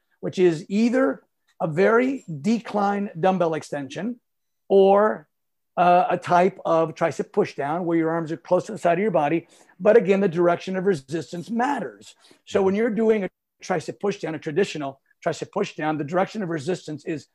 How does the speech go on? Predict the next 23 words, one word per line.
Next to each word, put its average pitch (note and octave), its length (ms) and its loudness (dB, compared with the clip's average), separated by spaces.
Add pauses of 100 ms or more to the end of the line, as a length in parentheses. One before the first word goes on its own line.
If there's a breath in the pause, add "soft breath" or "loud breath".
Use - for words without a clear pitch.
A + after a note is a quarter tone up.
(200)
coming G#3+ 220 0
from F3+ 200 -6
slightly F#3+ 880 0 (540)
in G#3 140 2
front B3 320 2
of F3 120 0
you. A#2+ 160 -10 (560)
And F#3 120 0
that A#3+ 180 0
means A3+ 300 2
that G3+ 140 2
your F3 140 -2
forearm G3 680 0 (100)
and F#3 120 -2
the F3 80 -4
cable A3+ 400 0
will F3+ 100 4
be F3+ 360 0
almost D4+ 440 4
parallel A#3+ 380 0
to F3 160 0
each D#3 160 -4
other D3+ 340 -2